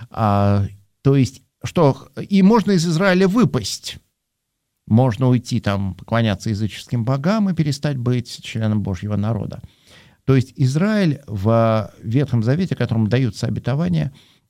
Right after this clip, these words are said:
это не этническая, это религиозная группа. И Новый Завет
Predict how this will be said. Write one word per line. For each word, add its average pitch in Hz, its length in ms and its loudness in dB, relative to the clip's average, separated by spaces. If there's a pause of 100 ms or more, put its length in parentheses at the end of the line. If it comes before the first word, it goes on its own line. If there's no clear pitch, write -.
(100)
это 147 220 0
не 156 220 4
этническая, 135 580 0
это 107 140 -6
религиозная 101 580 -4
группа. 98 400 -8 (800)
И 123 540 4 (420)
Новый 143 420 4
Завет 147 460 -2